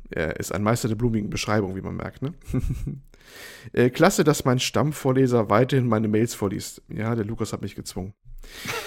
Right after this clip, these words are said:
<laughs> "My Friend Pedro steht auch auf meiner Wunschliste. Da war es klasse von euch zu hören, wie es damit ist.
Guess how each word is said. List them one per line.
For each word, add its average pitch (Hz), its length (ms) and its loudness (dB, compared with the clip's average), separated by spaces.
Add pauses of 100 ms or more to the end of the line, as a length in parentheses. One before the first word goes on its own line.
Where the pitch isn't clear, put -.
(300)
<laughs> - 80 8 (1000)
"My 165 240 6
Friend 262 220 4
Pedro 151 420 4
steht - 360 -2
auch 247 200 4
auf 294 140 -2
meiner 190 160 4
Wunschliste. 131 640 0
Da 117 160 0
war 139 140 -2
es 147 120 -4
klasse 202 240 -4
von 208 120 -6
euch 147 140 0
zu 123 120 -4
hören, 107 420 0
wie - 220 -8
es 117 160 -6
damit 107 340 -2
ist. - 400 -4